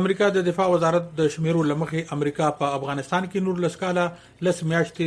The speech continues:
درې اونۍ او دوه ورځې په جګړه کې پاتې شوه، چې وایي، پکې لږ تر لږه دوه زره درې سوه او پنځه ویشت امریکایي پوځیان او بې شمېره عام افغانان وژل شول. ټاکل شوي چې ولسمشر جو بایدن به نن د سپتمبر په یولسمه د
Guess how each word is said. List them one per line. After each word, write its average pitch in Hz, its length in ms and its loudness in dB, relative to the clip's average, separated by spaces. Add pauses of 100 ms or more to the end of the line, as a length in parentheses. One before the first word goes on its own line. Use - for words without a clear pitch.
(140)
درې 175 160 2
اونۍ 151 300 0 (100)
او 139 180 -2
دوه 156 300 4
ورځې 165 320 2 (360)
په 160 120 4 (100)
جګړه 151 280 2
کې 127 160 -6
پاتې 127 260 -6
شوه، 143 160 -4 (260)
چې - 80 -4 (100)
وایي، 190 220 2 (240)
پکې 185 300 2
لږ 190 180 0
تر 180 120 0 (100)
لږه 175 500 0
دوه 175 200 4
زره 165 200 2 (220)
درې 160 120 0 (100)
سوه 165 200 0
او 147 140 0
پنځه 143 320 -2
ویشت - 480 -6
امریکایي 151 420 0
پوځیان 151 480 2 (220)
او 208 140 4
بې 208 80 8 (100)
شمېره 190 300 0 (120)
عام 175 220 2
افغانان 135 500 -2
وژل 131 320 0
شول. 147 180 -2 (480)
ټاکل 196 360 4
شوي 214 240 4
چې 185 420 2
ولسمشر 180 580 0
جو 160 140 2
بایدن 180 340 4
به 165 140 2
نن 170 160 0
د 147 80 -2
سپتمبر 151 500 0
په 143 240 2
یولسمه 139 560 2 (420)
د 196 140 6